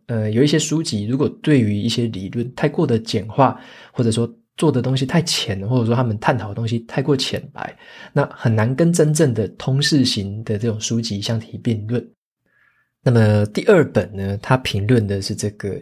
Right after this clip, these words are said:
《穷人的经济学》。好，穷人的经济学也是蛮热门的一本书，但是他认为这本书在做研究的部分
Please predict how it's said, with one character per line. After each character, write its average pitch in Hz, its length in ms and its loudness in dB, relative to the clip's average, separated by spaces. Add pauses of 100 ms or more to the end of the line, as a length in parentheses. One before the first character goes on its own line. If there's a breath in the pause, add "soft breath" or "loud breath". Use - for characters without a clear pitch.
《穷 113 420 -2
人 107 300 2
的 107 140 -2
经 117 280 -4
济 123 240 0
学》。 - 440 -6 (240)
好， - 300 -12
穷 143 180 -2
人 175 120 4
的 147 100 6
经 139 180 0
济 151 180 4
学 101 240 0
也 95 80 -2
是 - 100 -6
蛮 104 220 -6
热 123 160 4
门 101 160 -2
的 101 140 -6
一 104 40 -6
本 107 240 -4
书， 104 380 -10 (320 soft breath)
但 131 160 4
是 - 80 0
他 123 180 -2
认 127 280 2
为 101 120 0
这 104 120 -4
本 101 180 -4
书 107 280 -4
在 107 200 0
做 110 260 -2
研 104 280 -4
究 123 180 4
的 104 100 2
部 110 240 -4
分 104 300 -2